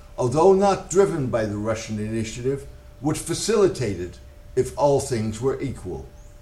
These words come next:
Inspired by the Organization for Security and Cooperation in Europe,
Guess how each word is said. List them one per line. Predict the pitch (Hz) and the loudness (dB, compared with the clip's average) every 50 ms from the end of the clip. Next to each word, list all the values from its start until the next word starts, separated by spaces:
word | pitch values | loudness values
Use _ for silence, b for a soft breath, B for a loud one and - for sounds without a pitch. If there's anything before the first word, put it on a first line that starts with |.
| - - - - B B B B B B B B - | -20 -20 -20 -20 B B B B B B B B -6
Inspired | 131 113 - - - 160 156 160 165 160 151 - | -6 -6 -6 0 4 6 6 6 6 4 2 2
by | 160 143 | 2 2
the | 131 131 139 | 4 4 2
Organization | 131 131 127 131 135 135 127 - 147 156 160 151 - 170 160 | 2 2 2 2 0 -2 -2 -2 0 0 0 0 -2 -4 -4
for | 135 - 139 | -4 -6 -8
Security | - - 123 - - 156 151 151 147 139 147 | -8 -8 -10 -8 -4 -2 -2 0 0 0 -2
and | 147 139 | -2 -4
Cooperation | - - 139 131 131 131 131 131 131 127 123 123 - 131 131 127 | -4 -2 0 0 0 0 0 0 0 0 0 -2 -4 -6 -4 -2
in | 127 127 131 | -2 -2 0
Europe, | 127 143 143 127 107 92 - | 0 0 0 0 -2 -4 -6